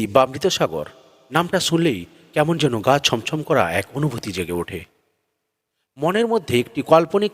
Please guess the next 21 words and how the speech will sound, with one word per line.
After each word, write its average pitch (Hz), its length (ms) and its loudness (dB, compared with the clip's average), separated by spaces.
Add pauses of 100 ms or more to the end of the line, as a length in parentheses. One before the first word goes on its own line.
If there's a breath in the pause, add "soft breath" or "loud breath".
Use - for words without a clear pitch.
(140)
ছবি 196 320 2
ভেসে 127 260 0
ওঠে, 101 280 -4 (840)
যেন 151 200 0
মৃত 143 240 -4
লোকদের 170 360 0
বিশাল 135 400 2
এক 139 140 0
সাগর, 107 320 0 (400 loud breath)
যেখানে 147 300 2
ভাসছে 131 360 -2
লাশ 110 400 2
আর 98 140 0
লাশ। 82 220 -4 (800 loud breath)
আসলে 220 280 2
কি 233 120 -4
তাই? 226 280 2 (560)
আসলে 170 280 0
তা 139 180 0
মোটেই 101 360 -2
নয়। 85 240 -6